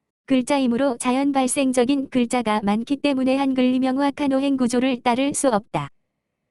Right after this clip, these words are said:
이것은 한자만 검토하여 장명하고 있는 대다수의 장명가들이 좋은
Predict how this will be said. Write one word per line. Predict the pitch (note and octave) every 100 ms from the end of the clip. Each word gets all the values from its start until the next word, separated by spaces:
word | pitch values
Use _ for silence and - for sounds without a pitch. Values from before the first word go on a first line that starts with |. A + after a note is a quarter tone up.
| -
이것은 | A#3 B3 B3+ C#4+ E3 -
한자만 | D4+ D4 C4 B3 C#4+ B3+ B3
검토하여 | B3+ A#3+ B3 B3+ G3 G3+ F#3 E3+ -
장명하고 | B3 A#3+ C4 C4 A#3 A#3+
있는 | G#3+ A#3+ B3+ -
대다수의 | - A#3 A3+ A3+ A#3 B3+
장명가들이 | C4 B3 B3+ C#4 C4+ A3 G#3+ C4 A#3+
좋은 | C4+ C4+ B3+